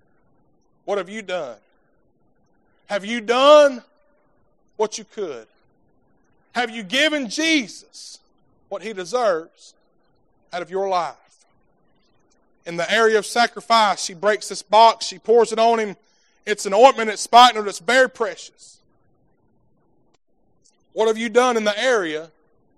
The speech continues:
of sacrifice? Real quickly, number two, in verses six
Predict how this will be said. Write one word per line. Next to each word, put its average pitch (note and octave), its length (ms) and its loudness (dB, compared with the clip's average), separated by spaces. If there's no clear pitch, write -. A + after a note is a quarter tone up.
of - 80 -20
sacrifice? - 920 -10
Real F3 160 -2
quickly, G#3+ 340 0
number G#3+ 220 -4
two, A#3+ 280 -4
in A#3 60 -4
verses G#3+ 260 -10
six - 640 -6